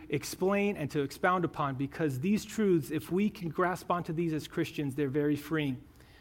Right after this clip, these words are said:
But they also can be twisted a bit, and they can start to get convoluted and conflated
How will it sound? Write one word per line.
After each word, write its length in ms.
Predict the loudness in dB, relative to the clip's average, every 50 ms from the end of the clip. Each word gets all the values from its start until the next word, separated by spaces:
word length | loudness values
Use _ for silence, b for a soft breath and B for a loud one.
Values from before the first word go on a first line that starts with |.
| b b
But 140 | -2 0 2
they 100 | 4 4
also 240 | 6 6 4 2 0
can 140 | 0 0 0
be 80 | 0
twisted 420 | 0 0 2 2 2 2 2 2 2
a 60 | 2
bit, 180 | 2 0 -2 -2 -2
and 120 | -2 -2
they 60 | -2
can 140 | -2 -4 -4
start 240 | -2 0 0 0 2
to 40 | 2
get 160 | 2 2 2
convoluted 600 | 2 0 0 2 4 6 8 8 8 8 8 6
and 120 | 4 0
conflated 580 | -2 -2 -4 -4 -2 0 4 4 6 6 4 2